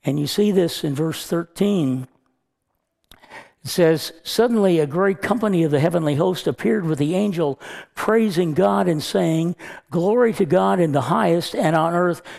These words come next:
peace to men on whom his favor rests.'" In fact, before this great choir comes together, the angel announces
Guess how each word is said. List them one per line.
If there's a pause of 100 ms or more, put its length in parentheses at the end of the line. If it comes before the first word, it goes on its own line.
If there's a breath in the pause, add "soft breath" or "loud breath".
(120)
peace
to
men (240 loud breath)
on
whom
his
favor
rests.'" (840)
In
fact, (760)
before
this
great
choir
comes
together, (380 loud breath)
the
angel
announces